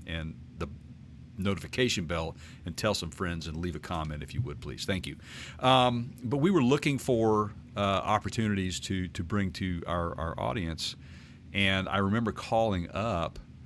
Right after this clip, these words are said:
and salesman answers, and I asked him, um,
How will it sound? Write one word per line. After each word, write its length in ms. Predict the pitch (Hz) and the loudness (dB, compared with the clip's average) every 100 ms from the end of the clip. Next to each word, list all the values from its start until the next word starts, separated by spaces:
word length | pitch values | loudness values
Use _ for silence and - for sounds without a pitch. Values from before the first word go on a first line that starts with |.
| - - - - - - - - | -18 -16 -16 -18 -16 -16 -10 -2
and 520 | 90 87 87 87 87 - - - - - - - - - | 0 2 0 -2 -6 -12 -18 -18 -18 -18 -18 -18 -18 -18
salesman 680 | - - 113 117 107 98 87 71 | -6 0 4 4 4 0 -2 0
answers, 680 | 107 147 - 76 82 - - - - - - - - - - - | 0 0 0 -2 -6 -8 -10 -16 -16 -16 -18 -18 -18 -18 -18 -10
and 180 | 87 92 | -6 -2
I 100 | 90 | 0
asked 240 | 104 101 | 2 2
him, 280 | 101 98 95 | 2 2 2
um, 540 | 92 92 92 90 87 | 2 2 2 0 -2